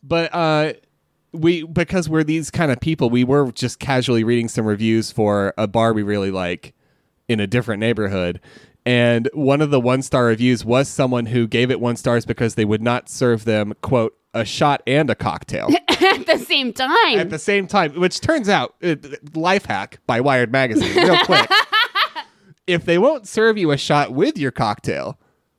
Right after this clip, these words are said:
Speaker 1: you can then just get the cocktail, go set the cocktail down, and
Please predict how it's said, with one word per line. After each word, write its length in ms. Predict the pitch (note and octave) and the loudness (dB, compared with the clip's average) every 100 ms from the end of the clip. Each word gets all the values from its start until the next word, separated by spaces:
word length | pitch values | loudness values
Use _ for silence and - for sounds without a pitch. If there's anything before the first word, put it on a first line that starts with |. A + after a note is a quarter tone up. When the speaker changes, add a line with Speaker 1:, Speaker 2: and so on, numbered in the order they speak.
| _ _ - | _ _ -2
Speaker 1:
you 160 | E3+ | 0
can 220 | F#3+ F#3 | 2 0
then 360 | D#3+ A#3 G#3+ D3+ | 2 2 2 -2
just 460 | - G#3 F3 - D3 | -2 0 0 -6 -6
get 180 | F3 - | -4 -4
the 80 | |
cocktail, 720 | - F3+ G#3 - B2+ A2 G2+ - _ - | -4 -4 -4 -2 -2 0 -4 -8 _ -2
go 400 | D3+ G3 G3 E3+ | 2 4 2 0
set 320 | - G3 - | -2 -2 -2
the 40 | - | -2
cocktail 540 | G3+ A3+ - D3 C3 | 0 -2 -2 0 0
down, 380 | B2 A2 G#2+ A2+ | 0 0 -2 -2
and 300 | A#2+ A2 A2 | -2 -2 -6